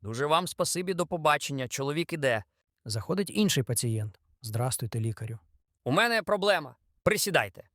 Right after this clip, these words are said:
«Слухаю вас. Розумієте, я ночами не сплю, просто не висипаюсь».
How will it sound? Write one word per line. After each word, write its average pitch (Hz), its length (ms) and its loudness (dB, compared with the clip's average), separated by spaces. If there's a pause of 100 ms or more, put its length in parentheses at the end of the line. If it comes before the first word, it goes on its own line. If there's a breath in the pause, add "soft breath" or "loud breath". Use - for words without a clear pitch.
(320)
«Слухаю 170 400 0
вас. 147 220 -6 (300 loud breath)
Розумієте, 277 440 -6
я 156 380 2
ночами 123 400 -2
не 101 80 -12
сплю, 98 300 -14
просто 175 440 -8
не 127 100 -4
висипаюсь». 117 640 -8